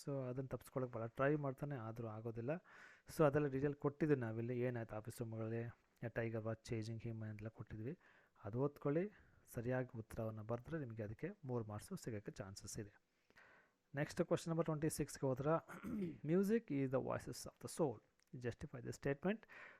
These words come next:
with reference to the poem Za's poem two." "Music is the voice of soul." ಇದು ಆತ್ಮದ ಒಂದು ಸಂಗೀತ ಅಂತ ಕೇಳಿದರೆ ಯಾವುದು? Justify the statement reference to the poem Za's poem two ಇಂದ ಪ್ರಶ್ನೆ ಕೇಳಿದ್ದಾರೆ.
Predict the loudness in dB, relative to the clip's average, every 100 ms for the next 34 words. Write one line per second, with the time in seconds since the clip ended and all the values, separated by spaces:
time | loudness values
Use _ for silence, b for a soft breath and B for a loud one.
0 | B -2 0 0 0 0 0 -2 -6 -2
1 | -2 0 0 -2 -6 -4 -2 -4 -8 -4
2 | -2 -2 -6 -10 -10 -10 -8 -4 -4 -6
3 | _ -4 0 2 2 2 2 2 0 -2
4 | -8 0 2 2 -2 -10 -4 -2 -2 -4
5 | -2 0 -2 -4 -4 -2 -4 -8 B B
6 | B B 0 0 2 0 0 -4 -6 -4
7 | -4 -2 -4 -4 -4 -4 -2 -4 -4 -4
8 | -4 -4 -4 -6 -6 -8 -8 -8 -8 -8
9 | -10 -10 -12 -10 -8 -6 0 0 0 -2
10 | -4 -2 0 2 0 0 -2 -4 -2 2
11 | 4